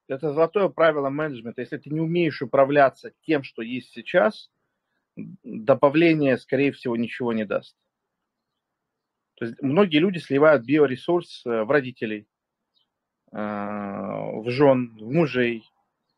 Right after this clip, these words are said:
в соседей. Понимаете? То есть, ну, вот, вот, вот ты с человеком общаешься,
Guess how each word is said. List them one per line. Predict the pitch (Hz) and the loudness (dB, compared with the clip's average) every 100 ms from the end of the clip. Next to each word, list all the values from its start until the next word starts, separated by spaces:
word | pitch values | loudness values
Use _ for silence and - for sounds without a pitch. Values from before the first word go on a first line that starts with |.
| _ _ | _ _
в | |
соседей. | - - 143 131 113 113 - _ _ _ _ | -2 0 0 0 -2 -8 -8 _ _ _ _
Понимаете? | 123 180 208 - | -2 2 2 0
То | - | -6
есть, | 117 | -2
ну, | 202 135 | -2 0
вот, | 120 - 139 | -4 -6 -4
вот, | 127 - | -6 -6
вот | 139 - | -10 -4
ты | 143 | -4
с | |
человеком | - 190 - 143 | 4 4 4 0
общаешься, | 156 247 247 - - | 2 4 4 2 -2